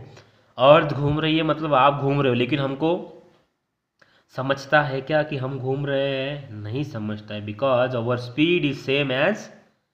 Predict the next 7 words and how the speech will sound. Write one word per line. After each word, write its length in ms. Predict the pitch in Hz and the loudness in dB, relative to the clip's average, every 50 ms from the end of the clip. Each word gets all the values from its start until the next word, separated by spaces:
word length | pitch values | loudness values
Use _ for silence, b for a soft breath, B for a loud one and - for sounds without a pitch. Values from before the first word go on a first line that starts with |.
| _ _ _ _ _ _ - | _ _ _ _ _ _ -6
earth 260 | 131 123 127 127 123 | -2 -2 -2 -2 -4
speed। 440 | - - - - 127 113 107 110 - | -8 -12 -6 -4 -2 -2 -2 -4 -6
उसके 260 | - 135 123 - - 170 | -8 -8 -8 -4 -4 -2
दूसरे 320 | 151 135 123 127 - 160 | -2 -2 -4 -2 -4 -2
भी 100 | 160 170 | -2 0
कारण 340 | 156 151 135 131 143 143 131 | 0 0 0 2 0 0 -2
है, 80 | 123 | -2